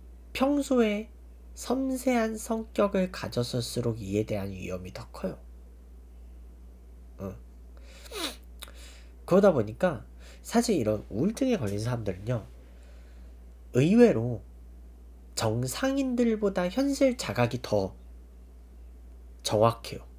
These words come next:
왜냐면 이게 지능이 향상되는 게 아니고요.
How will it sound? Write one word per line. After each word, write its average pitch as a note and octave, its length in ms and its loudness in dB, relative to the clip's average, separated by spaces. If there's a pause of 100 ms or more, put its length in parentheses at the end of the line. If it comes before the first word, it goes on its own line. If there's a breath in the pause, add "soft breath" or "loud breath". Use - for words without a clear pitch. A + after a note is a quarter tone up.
(1200 loud breath)
왜냐면 A#2 320 2
이게 A#2+ 280 0 (140)
지능이 G3 800 2
향상되는 G3 540 0
게 F3+ 80 0
아니고요. G#2+ 500 -2